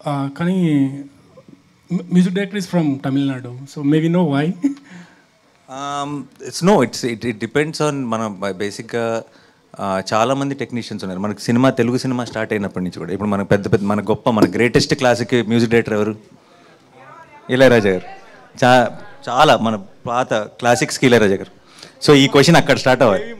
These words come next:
Speaker 2: ఆ, ఏవి మహాదేవన్ గారు. So మనకి, మనకి music అంటేనే first అటు నుంచి రావటం ఒక, ఒక మనకి ఒక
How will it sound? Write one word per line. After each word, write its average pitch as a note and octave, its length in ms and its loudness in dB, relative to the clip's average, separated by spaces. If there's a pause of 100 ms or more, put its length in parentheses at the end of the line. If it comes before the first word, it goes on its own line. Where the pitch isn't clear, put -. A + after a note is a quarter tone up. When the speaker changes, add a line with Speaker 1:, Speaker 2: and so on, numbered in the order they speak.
(400)
Speaker 2:
ఆ, A#2 400 2
ఏవి C3+ 240 4
మహాదేవన్ A2 480 2
గారు. G2 200 -2 (440)
So B2 340 8
మనకి, B2 320 -2
మనకి B2 520 -2 (280)
music D#3+ 360 0
అంటేనే E3+ 300 2
first D3+ 240 4
అటు A#2 160 4
నుంచి B2+ 200 0
రావటం C3+ 240 0
ఒక, B2+ 180 -4
ఒక A#2 280 -10
మనకి G2 360 -8
ఒక F#2 60 -10